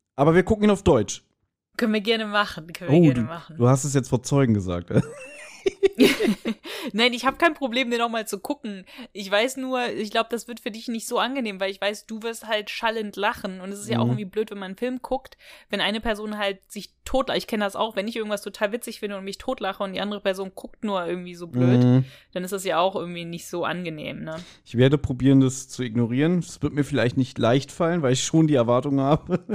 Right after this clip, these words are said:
Speaker 1: <laughs> Aber ich weiß ja jetzt ungefähr, wie du reagierst und ja, vielleicht <laughs> mal schauen.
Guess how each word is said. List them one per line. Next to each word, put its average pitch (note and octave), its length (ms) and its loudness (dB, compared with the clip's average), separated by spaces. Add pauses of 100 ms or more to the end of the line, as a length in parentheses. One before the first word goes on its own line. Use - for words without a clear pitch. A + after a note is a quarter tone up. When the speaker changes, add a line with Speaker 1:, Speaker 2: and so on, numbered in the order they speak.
(120)
Speaker 1:
<laughs> - 200 -4
Aber D3 360 4 (340)
ich C3 200 0
weiß C#3+ 240 6
ja E3 80 4
jetzt C#3 160 0
ungefähr, C3+ 480 2
wie B2+ 80 0
du B2+ 80 0
reagierst B2 640 2
und C3+ 380 -2
ja, - 140 -4
vielleicht - 640 2 (160)
<laughs> - 140 -16
mal C3 220 0
schauen. E2+ 340 -8